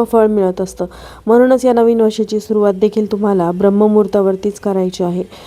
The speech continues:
वर्षाच्या पहिल्या दिवशी ब्रह्ममुहूर्तावरती जागे होऊन तुम्हाला आपल्या दिवसाची सुरुवात करायची आहे. यानंतरनं आपल्याला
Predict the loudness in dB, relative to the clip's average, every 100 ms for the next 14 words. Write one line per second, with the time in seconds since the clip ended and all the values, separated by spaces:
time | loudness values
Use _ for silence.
0 | -20 -4 0 2 2 2 2 2 2 4
1 | 2 2 0 -2 -2 0 0 2 2 2
2 | 0 0 0 0 -2 -2 -2 0 -2 0
3 | 2 4 2 0 -14 -12 -4 -2 2 2
4 | 2 0 -4 0 0 0 -4 -2 -4 -4
5 | -6 -2 0 -2 0 0 2 0 -4 -4
6 | -6 -10 -20 -20 -18 0 2 4 2 2
7 | 0 0 -2 -4 -4 -2 0 -2